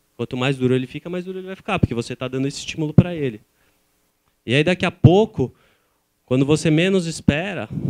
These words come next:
tua postura tá se fechando, né? Só que você tem um molde que é anterior a isso no seu cérebro, que diz que sua postura tem que ser reta, né? Até porque a gente tem crenças anteriores a essa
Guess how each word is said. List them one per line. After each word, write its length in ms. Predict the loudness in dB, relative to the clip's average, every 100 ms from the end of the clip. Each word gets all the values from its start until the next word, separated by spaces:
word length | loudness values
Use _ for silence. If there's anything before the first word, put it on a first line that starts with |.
| -2 -2 -4
tua 100 | 2
postura 420 | 2 4 0 -2
tá 160 | -4
se 140 | -6 -4
fechando, 640 | -4 0 0 0 0 -6 -8 -10 -10 -16 _ _ _ _ _ _
né? 240 | -2 -2 -4 -12 -18 _ _
Só 220 | 0 0
que 380 | 4 2 2 -4 _ _ _ _ _ _ _ _
você 260 | -6 -2 -2
tem 220 | 0 2
um 160 | 4 4
molde 640 | 6 8 10 8 4 -10 _ _ _ _
que 120 | -4 0
é 40 |
anterior 640 | 0 2 2 6 8 8
a 100 | 6
isso 400 | 2 0 -2 -4
no 120 | -4 2
seu 160 | 2
cérebro, 540 | 2 0 0 -2 -4 -8
que 120 | -8
diz 340 | -2 0 0
que 120 | -4
sua 140 | -6 0
postura 360 | 0 0 -6
tem 120 | -6 -6
que 60 |
ser 120 | -4
reta, 420 | -2 -2 -4 -6 -14 _ _ _ _ -4
né? 280 | -2 -2 -4 -10 -12
Até 240 | -12 -2 4
porque 480 | 6 6 2 0 2
a 60 | 0
gente 220 | -2 0
tem 180 | 2 2
crenças 480 | 2 2 2 2
anteriores 680 | 2 4 4 6 8 6 4
a 80 | 2
essa 420 | 2 -2 -2 -6